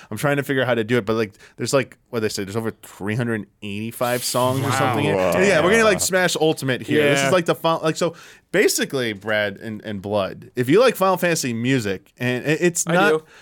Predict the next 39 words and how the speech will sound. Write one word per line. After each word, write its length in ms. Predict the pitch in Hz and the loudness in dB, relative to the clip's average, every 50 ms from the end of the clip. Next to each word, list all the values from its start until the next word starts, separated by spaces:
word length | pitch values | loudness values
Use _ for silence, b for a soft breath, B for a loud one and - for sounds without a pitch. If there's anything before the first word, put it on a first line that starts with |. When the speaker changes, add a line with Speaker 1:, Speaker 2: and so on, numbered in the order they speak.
| B B B B | B B B B
Speaker 1:
it, 180 | - 170 185 - | 2 2 4 4
it's 120 | 190 185 | 2 2
a 80 | 202 180 | 2 0
fun 500 | - - - 185 190 208 220 208 180 147 | 0 -2 0 2 2 2 2 2 0 2
way 340 | 131 131 135 143 160 170 175 | 2 2 4 4 2 2 0
to, 180 | - - - 143 | -2 0 0 2
like, 200 | 139 127 120 104 | 4 4 2 2
re-listen 520 | 110 104 123 135 135 131 143 139 - 156 147 | 0 2 2 4 4 4 2 2 0 -4 -2
to, 100 | - 147 | 0 2
like, 220 | 135 131 113 - - | 2 2 0 0 0
maybe 240 | 131 135 139 147 143 | 0 0 2 2 2
a 60 | 131 | 0
minute 320 | 117 113 113 117 127 131 139 | 0 0 -2 0 2 2 2
and 80 | 135 | 0
a 40 | 127 | 0
half 200 | 131 131 131 131 | 0 0 -2 -2
to 80 | - 113 | -4 -8
two 220 | - - - 127 | -8 -6 -4 -2
minutes 280 | 123 123 131 139 135 - | -2 -2 -2 -2 -2 -4
of 140 | 127 110 107 | -4 -4 -2
these 160 | 117 113 110 | -2 -2 -2
songs. 520 | - - - 113 110 110 123 135 135 127 | -2 0 2 2 2 2 0 0 -2 -4
It, 260 | 120 120 127 131 117 117 | -2 -2 0 0 0 0
it 40 | 127 | 0
doesn't, 240 | 139 156 151 156 151 | 0 0 0 -2 -6
like, 140 | 143 135 | -6 -6
it's 120 | 123 120 - | -6 -4 -4
not 100 | 156 147 | -4 -2
those, 140 | 147 139 123 | -2 -2 -2
like, 140 | 131 120 104 | -2 -6 -6
long 500 | 113 107 110 117 123 127 127 120 113 107 | -4 0 2 2 2 2 0 -2 -4 -2
loops. 300 | 110 117 120 120 117 - | 0 0 0 -2 -4 -8
It's, 100 | 101 110 | -6 -6
like, 120 | 110 104 104 | -6 -4 -6
the 60 | 107 | -10
first 360 | - - 135 147 143 143 - | -6 -2 -2 -2 -2 -2 0
loop, 240 | 135 139 139 139 139 | -2 -2 -2 -2 -8
you're 80 | 110 | -12
done. 420 | 104 98 110 117 117 120 120 123 | -6 -4 -4 -2 -2 -4 -6 -8